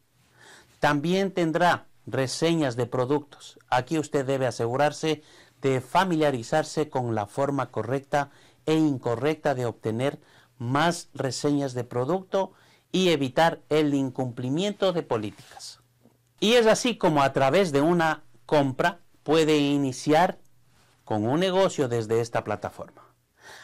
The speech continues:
Hasta aquí el video de hoy. En el siguiente video hablaremos de los impuestos para los vendedores de Amazon.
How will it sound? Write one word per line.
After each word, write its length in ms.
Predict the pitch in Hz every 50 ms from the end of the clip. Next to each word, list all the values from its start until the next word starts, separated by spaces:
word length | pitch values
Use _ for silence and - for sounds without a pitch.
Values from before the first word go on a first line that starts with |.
| - - -
Hasta 280 | 175 175 165 - 202
aquí 320 | 175 - - 254 262 262 240
el 100 | 214 185
video 360 | 165 160 147 160 160 151 139
de 140 | 123 113 101
hoy. 180 | 90 - - _ _ _ _ _ _ _ _ _ _ _ _
En 200 | - 220 226 220
el 120 | 214 196 180
siguiente 580 | - - 180 160 165 202 233 233 220 233 226
video 440 | 220 220 208 196 185 175 170 170 - - _ _ _ -
hablaremos 960 | 156 165 156 156 160 156 151 147 165 185 202 214 208 208 202 175 147 135 135
de 180 | 196 214 226
los 280 | 220 220 214 202 170 170
impuestos 920 | 175 170 165 151 - 180 185 202 208 190 - - - 208 202 196 - - _ _ _ - - _ _ _ _ _
para 300 | - 202 214 233 226 214
los 240 | 185 160 160 151 151 147
vendedores 720 | 165 156 151 143 147 147 147 175 180 180 180 165 151 143
de 140 | 143 143
Amazon. 580 | 151 160 170 170 147 123 - - - 98 -